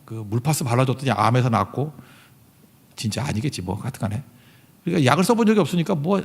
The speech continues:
아스피린 반 조각만 먹어도 뭐 다 낫고 그래요, 사람들이. 그런데 쓰러지는 줄 알았어요. 왜냐하면 사람이 몇천 명이 오는 거야, 몇천 명이. 예수님이 그랬을 거 아니에요. 뭐 끊임없이 병자들이 오래요, 끊임없이. 예수님이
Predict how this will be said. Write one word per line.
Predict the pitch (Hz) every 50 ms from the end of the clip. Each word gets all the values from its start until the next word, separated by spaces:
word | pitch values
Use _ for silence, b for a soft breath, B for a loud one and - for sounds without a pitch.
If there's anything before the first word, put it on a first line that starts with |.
| - -
아스피린 | 135 - 120 135 - - - 196 220 208 180 -
반 | - - - 131 147
조각만 | - 233 196 190 196 196 190 151
먹어도 | 117 120 139 160 196
뭐 | 160 151 165
다 | - - - 143
낫고 | 156 160 - 208
그래요, | 190 196 156 185 190
사람들이. | 151 131 127 113 117 107 104
그런데 | - 180 185 190 220 214 202 156 - - B B B B B B B B B B B B _ _ _ - -
쓰러지는 | - - 220 233 190 214 196
줄 | 175 131
알았어요. | 117 - 147 135 113 -
왜냐하면 | - 123 131 147 151 151 143 123 196 - - - -
사람이 | - 147 156 170 175 180 202 190 135 113 117 135 - - -
몇천 | - 123 151 156 - 190 208
명이 | 208 196
오는 | 175 135 123
거야, | 160
몇천 | - 98 95 - 131 117
명이. | 110 104 101 101 101 - _ _ _ _ b b b b b b b b b b b _ _ _ _ _ _ _ _ -
예수님이 | 143 135 190 190 180 180 175 165 151
그랬을 | - 143 139 131 170
거 | 160 -
아니에요. | 131 107 110 110 113 113 95 - - -
뭐 | - 120 120 -
끊임없이 | - - - - 254 262 277 285 262 254 220 - - 233
병자들이 | 180 - - 131 156 180 185 180 190
오래요, | 185 131 101
끊임없이. | - - 208 196 196 180 - - - - 113 117 123 123 117 - b b b b b b b _ -
예수님이 | 135 127 143 147 143 147 147 139 123 101